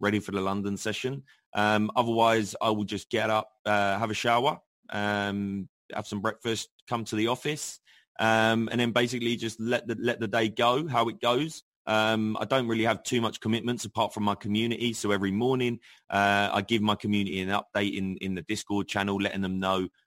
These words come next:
uh, any potentials that I'm looking for. And, uh, I also draw on my charts with the pen tool on TradingView and highlight to them the potential forecasts that could potentially happen in the markets. I don't provide signals because I'm strongly against signals.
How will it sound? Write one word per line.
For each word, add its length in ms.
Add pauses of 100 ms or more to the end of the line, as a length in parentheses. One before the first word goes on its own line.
(120)
uh, 280
any 160
potentials 640
that 100
I'm 160
looking 300
for. 320 (240)
And, 220
uh, 200
I 100
also 260
draw 380
on 60
my 160
charts 400
with 120
the 80
pen 240
tool 220
on 100
TradingView 580
and 100
highlight 440
to 80
them 160
the 80
potential 440
forecasts 600
that 140
could 120
potentially 380
happen 320
in 80
the 40
markets. 480
I 160
don't 220
provide 320
signals 480
because 220
I'm 100
strongly 380
against 420
signals. 480